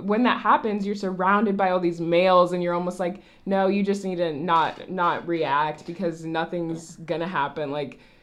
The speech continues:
just chill, you know, nothing's gonna be done about it. You're in a whole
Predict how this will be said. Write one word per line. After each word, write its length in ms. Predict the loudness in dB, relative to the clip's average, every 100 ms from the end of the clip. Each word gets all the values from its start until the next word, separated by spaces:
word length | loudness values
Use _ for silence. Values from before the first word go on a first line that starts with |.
| _ _ -10
just 260 | -10 -8
chill, 560 | -6 0 2 2 2 2
you 140 | 0
know, 300 | 0 0 0
nothing's 400 | 2 0 -2 -4
gonna 180 | -2 -2
be 120 | -2
done 300 | -2 -2 0
about 360 | 2 4 4 4
it. 320 | 0 -2 -2
You're 280 | -2 -2 -2
in 200 | -2 -2
a 80 | -2
whole 680 | -2 0 2 4 2 0